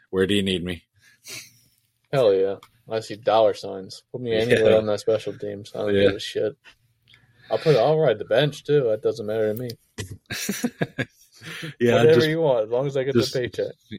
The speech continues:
Speaker 1: yeah, just put me on the roster. I'll do whatever you need.
Speaker 2: <laughs> You need me to get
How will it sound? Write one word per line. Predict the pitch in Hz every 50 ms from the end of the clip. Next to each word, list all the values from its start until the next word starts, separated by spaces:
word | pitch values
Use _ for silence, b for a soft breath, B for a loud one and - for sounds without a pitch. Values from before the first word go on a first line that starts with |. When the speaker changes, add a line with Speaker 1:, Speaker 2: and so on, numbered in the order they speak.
| _ -
Speaker 1:
yeah, | 120 131 139
just | 123 117 117 -
put | - 143 127
me | 135 135
on | 139 139
the | 135 127
roster. | 117 107 107 107 - - 104 101 101
I'll | 110 107
do | 110 117
whatever | 113 110 113 113 117
you | 117 117 113
need. | 98 90 90 92 90 151 -
Speaker 2:
<laughs> |
You | - 185 165 156 - 180 151 151 151 - 160 156 156 - 175 160 151 - - - - 156 - - - - - 131
need | 143 139 - 180 143 - 165 156 147
me | 151 151
to | 143 139
get | 139 143 139 135 131